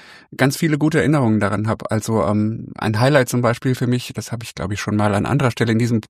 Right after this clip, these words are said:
Podcast erzählt, war der Kirchentag und da wiederum der gemeinsame Stand, den wir mit den anderen, äh, Social-Media-Netzwerken zusammen gemacht haben und auch eine gemeinsame Party an einem der Abende,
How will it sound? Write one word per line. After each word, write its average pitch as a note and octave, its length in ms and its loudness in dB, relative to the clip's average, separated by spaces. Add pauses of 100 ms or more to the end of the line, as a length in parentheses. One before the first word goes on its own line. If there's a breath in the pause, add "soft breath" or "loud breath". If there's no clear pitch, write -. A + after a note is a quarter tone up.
(160)
Podcast - 560 -2
erzählt, B2 480 0
war G#2 240 2 (480 loud breath)
der A#2 100 0
Kirchentag C#3+ 580 0
und - 280 -6
da A2 160 2
wiederum B2+ 500 2
der A2+ 100 0
gemeinsame A2 480 0
Stand, B2+ 280 -2
den A#2+ 120 -2
wir A#2 80 0
mit A2 100 0
den G#2+ 120 0
anderen, A#2+ 460 0 (500 loud breath)
äh, A#2+ 220 2
Social-Media-Netzwerken A#2+ 960 0
zusammen A#2+ 340 0
gemacht A#2 380 -2
haben B2 220 2
und C3+ 220 2
auch A2 220 0
eine G2+ 200 -4
gemeinsame G#2+ 480 0
Party B2+ 360 -2
an A#2 140 -2
einem A2+ 260 0
der A2+ 180 2
Abende, A#2+ 380 0